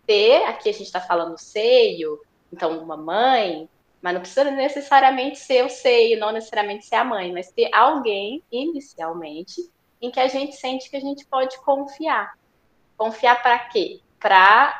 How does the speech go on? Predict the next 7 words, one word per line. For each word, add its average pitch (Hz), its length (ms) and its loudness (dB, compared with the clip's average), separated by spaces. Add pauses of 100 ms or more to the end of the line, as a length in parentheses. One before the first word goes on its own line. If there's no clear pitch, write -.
(100)
é, 202 200 -2
satisfazer 247 1040 0
as 233 180 0
nossas 269 520 -4
necessidades 240 1300 -4
vitais, 214 840 -2 (260)
básicas, 190 880 2